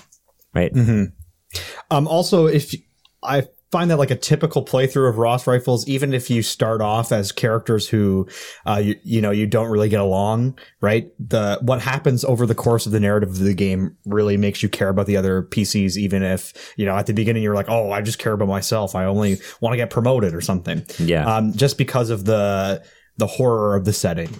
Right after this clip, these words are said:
Speaker 2: and, uh, the fact that you need to rely on each other so much to survive.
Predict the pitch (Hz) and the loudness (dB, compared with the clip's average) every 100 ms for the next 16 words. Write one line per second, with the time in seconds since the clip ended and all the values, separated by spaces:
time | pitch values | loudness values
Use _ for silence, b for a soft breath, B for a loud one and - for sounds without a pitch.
0 | - 98 92 90 87 - - 92 92 - | -6 -4 -2 -2 -4 -6 -6 -4 -4 -2
1 | 107 113 104 104 117 113 107 104 95 95 | -2 -2 0 0 0 0 0 0 0 -2
2 | 92 87 92 85 - 95 92 87 - - | -2 -4 -4 -4 -2 0 0 -4 -8 -8
3 | 90 82 90 85 87 - - | -8 -6 -4 -4 -6 -8 -16